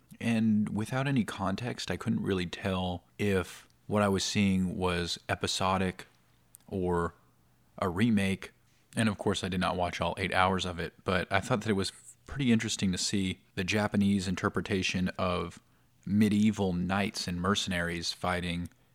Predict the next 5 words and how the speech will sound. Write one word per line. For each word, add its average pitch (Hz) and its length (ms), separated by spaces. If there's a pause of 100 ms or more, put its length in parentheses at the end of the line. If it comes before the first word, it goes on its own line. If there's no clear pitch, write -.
(140)
and 87 360
demons 98 840
from 87 480 (500)
medieval 101 560
lore 87 460